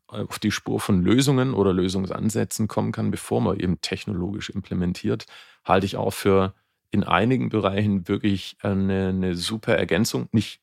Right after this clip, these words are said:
nicht überall, muss man auch, also man muss immer irgendwie schauen, in welchem Kontext ist man unterwegs, wer ist vielleicht auch der oder diejenige, die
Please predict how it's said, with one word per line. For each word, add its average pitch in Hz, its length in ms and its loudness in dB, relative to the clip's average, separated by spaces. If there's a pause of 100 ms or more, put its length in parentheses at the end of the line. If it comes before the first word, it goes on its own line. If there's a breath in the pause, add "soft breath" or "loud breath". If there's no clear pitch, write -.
(120)
nicht 98 160 2
überall, 113 640 2
muss - 160 -6
man 110 100 -4
auch, 104 260 0 (100)
also 85 180 -6
man 90 100 -4
muss 95 160 -2
immer 98 220 2
irgendwie 92 420 -2
schauen, 98 380 2
in 87 180 0
welchem 90 380 0 (360 soft breath)
Kontext 139 500 0
ist 110 140 0
man 117 120 4
unterwegs, 107 560 4
wer 95 80 4
ist 107 160 0
vielleicht 92 440 0
auch 92 220 -2
der 95 320 -2
oder 95 180 0
diejenige, 92 520 -2
die 92 300 -2